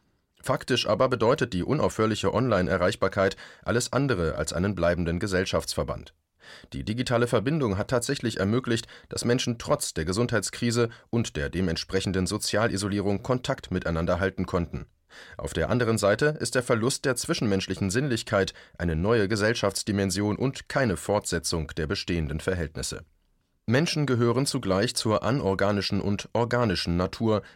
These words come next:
sowie zum gesellschaftlichen Sein. Als Lebewesen enthalten sie anorganische Materie wie Mineralien,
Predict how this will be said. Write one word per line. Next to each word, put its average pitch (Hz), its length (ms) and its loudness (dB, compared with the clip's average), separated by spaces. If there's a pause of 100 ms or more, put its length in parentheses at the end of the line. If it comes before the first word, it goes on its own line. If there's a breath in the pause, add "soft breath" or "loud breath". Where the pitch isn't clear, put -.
(120)
sowie 120 260 -2
zum 101 240 2
gesellschaftlichen 92 800 0
Sein. 80 320 -4 (540 loud breath)
Als 80 220 -2
Lebewesen 110 580 2
enthalten 117 460 0
sie 101 240 -2
anorganische 101 640 0
Materie 95 560 0
wie 73 100 -2
Mineralien, 92 640 2